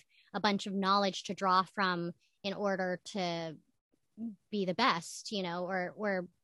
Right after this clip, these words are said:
just to even apply it, you know? Um, so I, I was a little like, I don't know if, um, this is for me. I loved, like, for what it was, it was an amazing experience because it,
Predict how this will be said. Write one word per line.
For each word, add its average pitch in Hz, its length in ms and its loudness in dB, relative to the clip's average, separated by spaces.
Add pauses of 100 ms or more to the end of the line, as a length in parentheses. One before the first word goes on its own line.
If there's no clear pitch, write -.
just - 260 -8
to 214 80 -2
even 185 600 -2 (120)
apply 202 360 2
it, 175 200 -4
you 208 160 -2
know? 190 260 -2 (580)
Um, 196 460 2 (300)
so 214 520 4
I, 202 500 2 (300)
I 254 80 0
was 277 140 0
a 349 60 -2
little 381 220 2
like, 339 280 4
I 294 140 2
don't 330 200 4
know 262 220 4
if, 240 280 -2
um, 180 480 0
this 220 160 -6
is 226 120 -8
for 220 140 -4
me. 208 380 0
I 202 140 4
loved, 220 460 0 (720)
like, 233 400 0
for 285 160 2
what 320 160 6
it 240 100 4
was, 208 540 4
it 233 200 0
was 202 360 -4
an 214 80 -2
amazing 196 360 0
experience 175 580 -8
because 294 280 6
it, 269 140 8